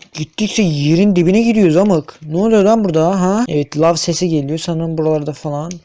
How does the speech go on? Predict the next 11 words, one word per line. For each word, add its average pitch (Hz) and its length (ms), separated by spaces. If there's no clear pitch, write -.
Aynen 143 500
burada. 147 280
Na-, 156 220
nasıl 165 200
çıkacağız 139 400
buraya? 156 200
Tabii 151 200
ki 170 80
taş - 260
koyarak 147 560
taş. - 480